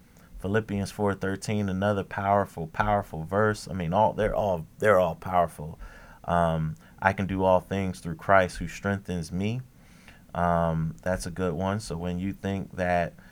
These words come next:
um, you can't do it, God says you can do all things. What about if you think you can't manage, right? Um, God says, "I will supply all your needs," Philippians four nineteen, "and my God will meet all your needs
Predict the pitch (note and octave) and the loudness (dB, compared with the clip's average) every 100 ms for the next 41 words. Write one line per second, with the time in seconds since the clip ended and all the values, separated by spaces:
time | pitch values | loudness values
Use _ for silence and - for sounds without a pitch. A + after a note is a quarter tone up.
0 | - - - F2 E2+ E2+ D#2 - G2 F#2+ | -18 -16 -4 -2 -2 -4 -6 -6 -8 -4
1 | G#2 F#2+ D#2+ F#2 A2 D#3 D#3+ - - - | -2 -2 -2 -2 0 -2 -4 -20 -12 -6
2 | F2 F2+ - F2+ F2 F#2 F2+ E2+ F#2 F2+ | -2 -2 -2 -4 -4 -6 -6 -4 -2 2
3 | F2+ E2 F#2+ G2 G#2 A2+ A2+ G#2+ G#2 G2+ | 2 0 -6 -4 -4 0 2 0 -2 -8
4 | G#2+ G#2+ G2+ - A2+ G#2 F2 G2 C3 D#2+ | -6 -6 -8 -6 -6 -4 -2 -2 -2 -4
5 | D#2+ - - - - - - E2 F2+ - | -8 -14 -20 -20 -16 -14 -6 0 0 0
6 | - - - - - F2 F2 E2+ E2 G2+ | -8 -20 -20 -20 -14 -8 -4 -4 2 4
7 | A#2+ A2+ G#2+ G#2 A#2 G#2+ - - G#2 G#2 | 4 2 0 2 2 0 -6 -2 0 2
8 | G2+ G2+ G2 G2 G#2 C3 G2 - F#2+ F#2+ | 2 2 0 -2 -4 -4 -6 -6 -4 -4
9 | - F#2 F#2+ - G#2 G#2 G2+ - A#2+ A2 | -4 -6 -6 -2 0 0 -2 -4 -6 -6
10 | - G2 G2 A#2+ D3+ G#2+ F2+ E2 D#2 - | -2 -2 2 4 4 4 2 2 -4 -12
11 | - E2+ F#2 G2 - G#2+ A#2+ A#2 A#2 B2+ | -12 -6 -4 -2 0 4 4 4 2 0
12 | G#2+ F2+ E2 D#2+ - | 0 0 0 -2 -8